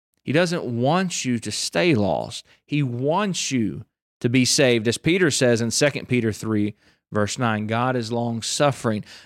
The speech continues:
not willing that any should perish, but that all should come to repentance."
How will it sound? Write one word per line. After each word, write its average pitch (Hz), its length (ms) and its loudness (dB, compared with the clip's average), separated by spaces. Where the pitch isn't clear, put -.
not 123 280 -2
willing 139 320 2
that 123 160 2
any 175 360 0
should 156 300 -6
perish, 113 440 0
but 101 140 -6
that 110 140 -2
all 117 280 4
should 120 260 -6
come 110 260 0
to 110 140 0
repentance." - 840 -4